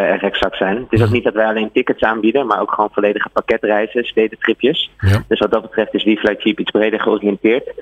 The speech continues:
Speaker 1: Ehm, maar het is wel zo dat er altijd, eh, dat er altijd last minutes zijn. Zeker op pakketreizen. Voor vliegtickets, eh, zijn die er ook. Maar zijn die over het algemeen iets duurder.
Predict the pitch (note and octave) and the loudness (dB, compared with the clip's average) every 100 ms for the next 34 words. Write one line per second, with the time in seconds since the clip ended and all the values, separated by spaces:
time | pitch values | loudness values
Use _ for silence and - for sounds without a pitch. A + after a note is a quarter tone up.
0 | - - - - G2+ G#2 G#2 G2+ F#2+ F#2+ | -8 -8 -12 -2 0 2 0 -2 -4 -6
1 | - - - - F2 F2+ F#2 F#2+ G2+ A2 | -10 -18 -20 -4 0 0 -2 -4 -2 0
2 | A#2+ A2+ G#2+ A2+ G2 B2 G#2+ G2 F#2+ G2 | 0 -2 -2 0 2 0 0 -2 0 0
3 | G2 G2 F#2 G#2 F#2+ A#2 B2 - G2+ - | 0 0 -2 0 2 2 0 -2 -2 0
4 | A2 C3 C3 B2+ D3+ E3+ A#2+ A2+ A2+ G#2 | 0 0 0 -2 -2 -4 -2 -2 -2 -4
5 | - B2+ C3 B2+ B2 B2 - - A2 D3+ | -2 -2 0 0 0 -2 -4 -2 -2 0
6 | D3 - B2 A#2+ - - A2 A2 A#2 A#2 | 0 0 -2 -4 -2 0 0 2 0 0
7 | A2+ G#2 A2 - - - - - A2 A#2+ | 0 2 0 -2 -10 -14 -6 -2 0 0
8 | A#2 A2+ - - A#2+ B2+ A2+ A2+ A2+ - | 2 0 0 0 0 0 -2 0 0 -4
9 | - - B2 G2+ F#2+ E3+ | -2 2 2 4 0 -2